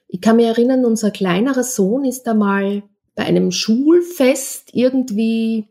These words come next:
von Klassenkameraden gehänselt worden und unser Großer war damals sieben und hat sich einfach neben ihn gestellt.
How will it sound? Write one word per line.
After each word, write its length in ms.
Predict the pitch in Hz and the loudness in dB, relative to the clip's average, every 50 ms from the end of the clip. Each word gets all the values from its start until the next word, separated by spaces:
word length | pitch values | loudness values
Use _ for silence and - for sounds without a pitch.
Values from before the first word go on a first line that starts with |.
| _ _ | _ _
von 600 | _ - - 233 214 208 214 214 208 208 - - _ - | _ -4 0 2 4 4 4 2 0 -2 -6 -12 _ -4
Klassenkameraden 960 | - 208 - - - - 269 254 254 240 220 226 220 220 196 190 196 220 208 | 0 0 0 0 0 -2 -2 -2 0 0 0 2 2 2 0 0 0 -2 -2
gehänselt 600 | 220 214 180 190 175 190 233 240 - 285 277 - | -2 0 0 2 2 2 2 0 -2 -4 -4 -2
worden 320 | 240 233 233 240 254 - 403 440 392 262 | 0 0 0 0 0 0 0 0 0 0
und 120 | 214 196 | 0 0
unser 220 | 220 214 202 226 214 | 0 0 -2 -2 -4
Großer 480 | - - - 180 311 392 - 359 339 | -8 -4 -4 -2 -2 -4 -4 -6 -6
war 100 | 311 277 | -6 -6
damals 720 | 277 269 240 233 233 233 233 233 233 - - - - _ _ _ _ _ | -4 -4 -2 -2 -2 -2 -2 -4 -4 -6 -10 -12 -14 _ _ _ _ _
sieben 520 | - - - 170 160 - 240 - - _ _ _ - - - - - - _ _ _ _ _ | -20 -10 -6 -4 -2 -2 -4 -6 -8 _ _ _ -20 -20 -20 -20 -20 -20 _ _ _ _ _
und 300 | - - 220 254 247 220 | 0 2 2 2 2 0
hat 140 | 254 262 262 | -2 -4 -4
sich 240 | - 294 - - | -4 -6 -4 -2
einfach 380 | - 208 240 277 269 - 330 330 - - - - | 0 0 0 0 0 -2 -4 -4 -6 -8 -8 -2
neben 440 | 214 196 214 233 247 254 254 277 269 | 0 2 4 4 2 2 2 2 2
ihn 300 | - 262 285 294 294 262 | 2 2 0 0 0 0
gestellt. 720 | 190 160 - - - - 170 147 135 - - - - - | 0 -2 -2 -4 -4 -2 -2 -2 -2 -4 -10 -16 -20 -20